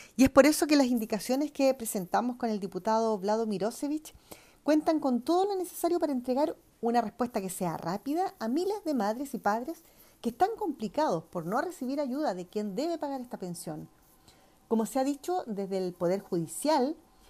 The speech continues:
esto resolvería los nudos críticos, ya que establece plazos de pago, modalidades de notificaciones que obviamente inciden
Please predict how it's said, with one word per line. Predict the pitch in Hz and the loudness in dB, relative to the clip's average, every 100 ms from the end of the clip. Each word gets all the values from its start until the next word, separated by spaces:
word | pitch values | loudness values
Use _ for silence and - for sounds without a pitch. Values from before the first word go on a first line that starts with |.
| _ | _
esto | 277 277 330 | -6 -2 -2
resolvería | 285 247 214 208 302 359 | -2 -4 -2 -2 -2 -2
los | 339 | -4
nudos | 285 311 311 - | 0 0 0 -4
críticos, | 269 185 - 156 - | -8 -8 -8 -10 -6
ya | 196 240 | -4 -2
que | 277 240 - _ _ | -2 -4 -10 _ _
establece | 208 214 214 240 226 | -4 0 0 0 -2
plazos | - 170 220 285 269 | 0 0 0 -2 -4
de | 285 | -4
pago, | 320 330 349 - | -4 -4 -6 -8
modalidades | 190 196 202 190 175 160 262 370 359 | -4 -2 0 -2 -2 2 2 2 0
de | 330 | -6
notificaciones | 311 294 262 262 233 - 262 277 - - - _ _ | -8 -8 -10 -8 -10 -8 -8 -8 -12 -20 -20 _ _
que | 214 | 0
obviamente | 226 285 277 294 277 | 2 2 0 -2 -4
inciden | 254 220 - 302 427 254 214 | -4 -4 -2 0 0 0 -2